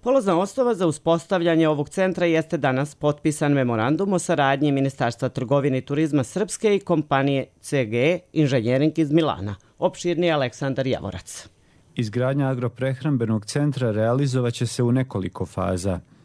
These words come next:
Speaker 2: Vrijednost projekta i razmjer njegovog finansiranja između Republike Srpske i Italije trebalo bi da budu definisani u narednih devedeset dana. Lokacija za izgradnju centra naknadno će biti utvrđena.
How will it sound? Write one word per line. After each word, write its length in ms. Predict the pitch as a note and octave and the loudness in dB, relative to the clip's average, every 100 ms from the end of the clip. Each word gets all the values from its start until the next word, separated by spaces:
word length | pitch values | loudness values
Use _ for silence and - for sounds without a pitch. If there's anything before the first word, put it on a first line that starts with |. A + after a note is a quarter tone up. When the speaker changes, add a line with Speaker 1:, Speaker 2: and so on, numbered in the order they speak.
| - - | -16 -4
Speaker 2:
Vrijednost 460 | A2 B2 C3 - | 0 2 0 -2
projekta 420 | A#2+ B2+ C#3 - | -2 0 -2 -2
i 60 | A2+ | 0
razmjer 400 | A2+ A#2+ B2 B2 | 0 0 0 2
njegovog 460 | A2+ A#2 B2+ A2 - | 2 2 0 -2 -4
finansiranja 760 | G#2+ A2 G#2 B2+ C3+ C3+ G#2+ | -2 0 0 -2 0 0 0
između 400 | G2 G#2 G2+ G#2+ | 0 -2 -2 0
Republike 500 | G2+ - A#2+ C3 A#2 | -4 -2 -2 -2 -2
Srpske 460 | - C3 B2+ - A2+ | -2 -4 -2 -4 -2
i 160 | A2+ G#2 | 0 -2
Italije 480 | G#2 C#3+ C#3 B2 G#2+ - _ | -2 -2 0 0 -2 -8 _
trebalo 400 | - C3 A#2+ A#2+ | -4 -2 0 0
bi 140 | A2 A2 | 0 -2
da 100 | A2 | -2
budu 220 | C3 B2+ | -2 -2
definisani 880 | G#2+ G2+ A#2+ C3+ C3 - A#2+ A2+ G#2+ | -2 -4 0 0 0 -2 0 0 2
u 80 | G#2+ | 0
narednih 540 | A2+ B2 B2+ A#2 G#2 | 0 0 0 0 0
devedeset 680 | A2 A2 G#2+ A#2 - G#2 E2+ | 0 0 0 0 0 -4 -4
dana. 380 | F2 F2 F2 - _ - - - - | -4 -2 -4 -6 _ -20 -20 -16 -6
Lokacija 540 | G2+ - A#2 B2 C#3 | -4 0 -2 0 -2
za 140 | A2+ A2+ | -2 -2
izgradnju 480 | G2 A2 A#2+ C3+ | -2 0 2 0
centra 540 | B2+ - C#3 C3+ C3 A#2+ | -2 -2 -2 0 0 0
naknadno 640 | A#2+ B2 - C3+ G#2+ G2 | 0 0 -2 0 2 0
će 160 | - F#2+ | -4 -4
biti 280 | G2 - | -4 -2
utvrđena. 580 | F2+ E2+ F2 E2 F2 F2 | -4 -4 -8 -4 -2 -4